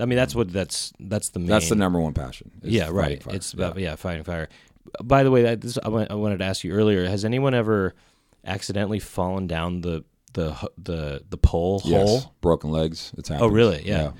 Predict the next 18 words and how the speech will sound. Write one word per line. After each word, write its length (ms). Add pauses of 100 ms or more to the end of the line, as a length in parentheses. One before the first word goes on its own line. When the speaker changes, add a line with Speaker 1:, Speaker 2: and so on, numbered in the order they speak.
Speaker 1:
So 200
the, 200
e-, 120
especially 420
Speaker 2:
If 60
you 80
Speaker 1:
in 40
Speaker 2:
grab 200
Speaker 1:
the 60
Speaker 2:
that 100
thing 140
with 120
wet 220
hands, 640 (100)
there's 220
no 140
stopping. 400 (220)
Speaker 1:
Uh-huh. 300